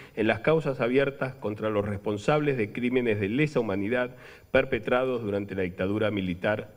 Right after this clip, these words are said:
en la Argentina. En mil novecientos noventa participó activamente en el proceso que culminó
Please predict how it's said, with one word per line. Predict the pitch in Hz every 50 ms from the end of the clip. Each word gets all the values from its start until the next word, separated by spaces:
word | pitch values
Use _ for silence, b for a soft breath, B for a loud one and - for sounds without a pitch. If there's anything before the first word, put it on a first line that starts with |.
| -
en | - 90 90
la | 90
Argentina. | 87 90 - 85 80 78 - 73 71 65 71 76 - - _ _ B B B B B B B B B -
En | 113 113
mil | 123 135
novecientos | 139 139 127 113 - 123 120 117 113 113 101
noventa | 110 110 117 151 160 160 160 160 156 156 160 156 - B B B B B B _
participó | - 113 120 - 131 123 - 135 135 151 156
activamente | 151 151 - 180 170 156 147 151 160 165 165 156
en | 135
el | 120 110
proceso | 107 107 110 107 - 156 143 - 139 117
que | 120 110 107
culminó | - 113 110 110 113 120 120 120 104 90 90 B